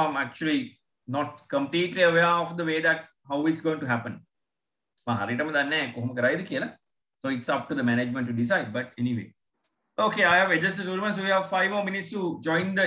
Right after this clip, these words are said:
event. I have passed the link, right? And, uh, ඔක්කොම ළමයි මේක ප්ලේ කරන්න. හරිද? අලුත් තුනක් කමක් නැහැ. So you just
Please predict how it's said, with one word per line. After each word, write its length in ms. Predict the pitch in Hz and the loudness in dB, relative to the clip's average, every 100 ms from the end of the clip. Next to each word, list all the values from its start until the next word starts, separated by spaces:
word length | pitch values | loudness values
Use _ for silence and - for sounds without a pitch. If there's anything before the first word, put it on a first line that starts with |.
| 151 | 0
event. 300 | 151 190 262 - _ _ _ _ _ - | 0 2 0 -4 _ _ _ _ _ 0
I 40 | 156 | 2
have 120 | 160 - | 2 4
passed 240 | 165 185 202 | 4 2 0
the 40 | 185 | -2
link, 140 | 185 285 - _ _ _ _ _ _ _ - | 0 -2 -6 _ _ _ _ _ _ _ -2
right? 160 | - - - _ _ - | 0 0 -2 _ _ -6
And, 200 | 160 151 135 | -2 2 2
uh, 200 | 131 135 127 - _ _ 139 | 4 2 0 -4 _ _ -8
ඔක්කොම 260 | 160 - 254 233 | -4 2 4 4
ළමයි 200 | 240 233 | 4 2
මේක 120 | 233 226 | -2 -2
ප්ලේ 120 | 175 185 | -2 0
කරන්න. 240 | 185 165 139 | 0 0 -4
හරිද? 140 | 143 117 | -4 -2
අලුත් 160 | 120 131 | -4 -6
තුනක් 200 | 135 123 | -8 -4
කමක් 200 | 123 127 127 | -4 -4 -4
නැහැ. 100 | 143 | -4
So 40 | 131 | -4
you 40 | 117 | -4
just 140 | 117 | -6